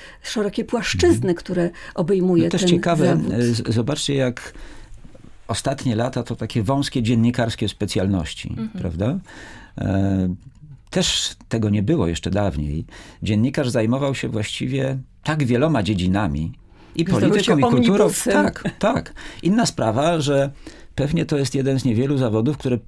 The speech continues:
Speaker 2: pozwala ci się rozwijać, no, niemal nieustannie. Je-, jeżeli chcesz, jeżeli chcesz.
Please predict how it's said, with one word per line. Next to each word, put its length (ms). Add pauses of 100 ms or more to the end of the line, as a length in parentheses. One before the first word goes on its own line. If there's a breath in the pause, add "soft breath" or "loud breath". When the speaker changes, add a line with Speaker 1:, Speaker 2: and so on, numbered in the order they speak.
(140)
Speaker 2:
pozwala 480
ci 160
się 180
rozwijać, 720
no, 120
niemal 240
nieustannie. 640 (440)
Je-, 220
jeżeli 320
chcesz, 460 (220)
jeżeli 300
chcesz. 380